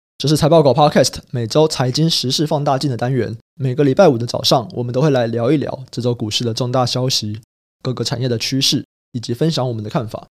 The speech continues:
那今天这一集啊，我们又要来招募了。我们这次招募的是后端工程师。那财报狗毕竟还是一个以网站为主体的一间公司哦，我们这个网站还是我们最主要的产品。那其实我们对未来啊，也有蛮多的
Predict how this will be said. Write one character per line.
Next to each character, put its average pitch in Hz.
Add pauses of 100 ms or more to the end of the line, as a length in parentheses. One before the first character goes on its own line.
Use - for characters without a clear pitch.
(300)
那 165
今 190
天 208
这 226
一 208
集 120
啊， 120
我 113
们 117
又 131
要 135
来 110
招 135
募 147
了。 131 (240)
我 120
们 127
这 165
次 175
招 175
募 185
的 107
是 117
后 135
端 123
工 127
程 117
师。 110 (200)
那 170
财 143
报 196
狗 135
毕 151
竟 147
还 139
是 147
一 123
个 - (180)
以 123
网 127
站 135
为 107
主 123
体 123
的 104
一 110
间 107
公 117
司 113
哦， -
我 110
们 104
这 117
个 107
网 107
站 131
还 117
是 127
我 110
们 104
最 139
主 113
要 117
的 104
产 107
品。 113 (220)
那 151
其 147
实 175
我 180
们 113
对 143
未 151
来 110
啊， 104
也 113
有 117
蛮 104
多 107
的 107